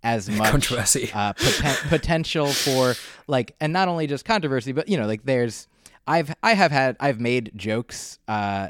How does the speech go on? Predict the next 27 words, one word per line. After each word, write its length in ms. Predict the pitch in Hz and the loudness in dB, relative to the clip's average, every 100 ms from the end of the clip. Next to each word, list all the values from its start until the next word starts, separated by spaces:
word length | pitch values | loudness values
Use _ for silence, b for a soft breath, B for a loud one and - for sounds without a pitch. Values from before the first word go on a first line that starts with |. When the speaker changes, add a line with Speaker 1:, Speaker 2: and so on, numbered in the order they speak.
| - | -6
Speaker 1:
not 340 | 127 131 - - | -4 -2 -4 -4
about, 640 | 120 95 104 117 - - - _ | -4 -2 0 -2 -4 -12 -16 _
you 100 | 107 | -8
know, 200 | 85 82 b b | -8 -12 b b
sexual 480 | - 127 - 123 113 | -6 -6 -4 -4 -4
assault 440 | 107 113 107 107 - | -2 2 2 0 -4
as 200 | 113 98 | -4 -2
in, 360 | 107 104 104 - | -2 -2 -4 -4
you 140 | 110 | -4
know, 200 | 92 85 - | -4 -6 -8
making 480 | 101 104 110 101 98 - | -8 -6 -4 -4 -6 -12
light 300 | - 131 170 | -6 0 2
of 100 | 107 | 0
it. 140 | 196 - | -2 -4
Like, 160 | 123 | -4
I 80 | 139 | -2
think 220 | 127 117 b b | -4 -6 b b
comedy, 400 | - 135 131 127 | -4 -2 -2 -2
like 260 | 113 104 - | -2 -4 -4
any 360 | 147 139 131 120 - | -6 -4 -6 -6 -2
art, 380 | 120 107 - b b b | -2 -2 -8 b b b
like, 260 | 117 98 - - | -8 -8 -8 -10
can 500 | - 123 123 117 117 | -4 -2 -2 -2 -4
discuss 760 | 107 - - 117 98 - - - _ - | -4 -4 -2 -2 -2 -6 -10 -16 _ -8
any, 240 | 113 110 | -6 -4
and 160 | 139 139 | -2 -2
any, 340 | 147 143 135 | 0 -2 -4